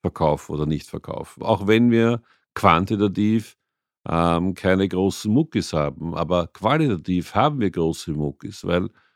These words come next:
Österreich nach wie vor ein exzellenter Gesundheitsstandort ist, wo exzellente Forschung stattfindet, exzellente wissenschaftliche Arbeit stattfindet.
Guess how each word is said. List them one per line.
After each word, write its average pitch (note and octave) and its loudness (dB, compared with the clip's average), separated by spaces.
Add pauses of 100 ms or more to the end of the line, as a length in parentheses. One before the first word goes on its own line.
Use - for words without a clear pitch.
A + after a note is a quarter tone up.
Österreich G2 0
nach F#2+ 0
wie G#2 -2
vor A2+ -2
ein A#2 -2
exzellenter G2+ -2
Gesundheitsstandort E2 -6
ist, - -10
wo F2 -4
exzellente G#2+ -2
Forschung - -4
stattfindet, - -10
exzellente G#2+ -4
wissenschaftliche - -8
Arbeit - -10
stattfindet. - -10